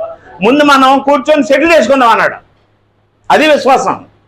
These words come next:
కాబట్టి ఎర్రని పాపాలు కలిగినటువంటి ఒక పాపి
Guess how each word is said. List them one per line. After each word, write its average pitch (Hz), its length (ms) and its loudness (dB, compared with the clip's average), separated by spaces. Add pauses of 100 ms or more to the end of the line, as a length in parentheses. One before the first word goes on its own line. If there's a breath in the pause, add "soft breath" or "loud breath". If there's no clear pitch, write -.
(380 soft breath)
కాబట్టి 285 800 0
ఎర్రని 247 360 2
పాపాలు 262 560 2
కలిగినటువంటి 262 680 0
ఒక 220 280 2
పాపి 226 600 2